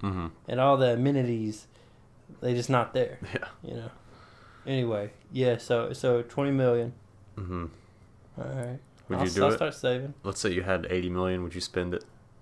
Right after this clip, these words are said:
Speaker 1: on that? You wanna go to space
Speaker 2: Fuck
Speaker 1: that bad?
Speaker 2: no, man. No, not on that.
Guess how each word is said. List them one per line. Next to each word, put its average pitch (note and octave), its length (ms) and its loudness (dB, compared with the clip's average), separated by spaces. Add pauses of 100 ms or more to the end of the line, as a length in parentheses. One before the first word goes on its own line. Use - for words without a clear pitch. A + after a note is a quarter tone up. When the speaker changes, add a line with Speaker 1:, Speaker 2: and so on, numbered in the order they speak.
(160)
Speaker 1:
on F#2+ 160 -6
that? F#2 240 -6
You F2 80 -6
wanna F2+ 160 -2
go E2+ 80 -4
to E2+ 80 -8
space F#2+ 260 -2
Speaker 2:
Fuck B3+ 240 4
Speaker 1:
that F#3+ 80 0
bad? G#3+ 60 4
Speaker 2:
no, F3 180 6
man. F3+ 400 0
No, G3+ 320 0
not D3 240 2
on E3+ 140 2
that. D#3 340 -2